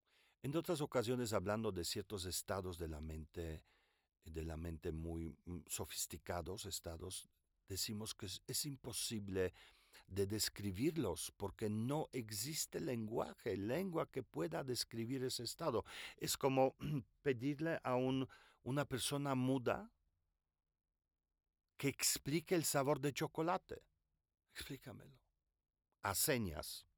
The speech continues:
¿No? No hay manera de explicarlo. Yo creo que igual si alguien quisiera explicar el sabor de una naranja,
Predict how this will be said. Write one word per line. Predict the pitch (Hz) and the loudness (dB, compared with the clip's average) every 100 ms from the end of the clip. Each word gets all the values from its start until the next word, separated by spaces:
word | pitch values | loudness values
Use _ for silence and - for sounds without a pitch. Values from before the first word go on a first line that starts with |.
| _ _ _ _ _ _ _ _ _ _ _ _ _ _ _ _ _ _ _ _ | _ _ _ _ _ _ _ _ _ _ _ _ _ _ _ _ _ _ _ _
¿No? | 131 - _ _ _ _ _ _ _ _ | -14 -14 _ _ _ _ _ _ _ _
No | 113 139 196 | -2 2 4
hay | 190 | 4
manera | 156 160 185 123 | 2 2 2 2
de | 98 | 0
explicarlo. | - 92 - 90 95 117 | -2 -6 0 0 2 2
Yo | 143 | 0
creo | - 156 | -2 -2
que | 160 143 - - - - _ _ - | 2 2 0 -16 -20 -20 _ _ -4
igual | 135 127 160 160 | 0 4 4 4
si | - 143 | 4 4
alguien | 156 170 | 4 2
quisiera | - 131 - 143 151 156 | 0 0 2 4 4 4
explicar | 135 - 113 110 - 147 | 2 -2 -2 -4 0 2
el | 143 | 2
sabor | - 131 120 139 | 4 4 4 4
de | 127 | 2
una | 123 131 139 | 2 2 0
naranja, | 135 120 110 98 - 113 | 2 4 2 2 2 2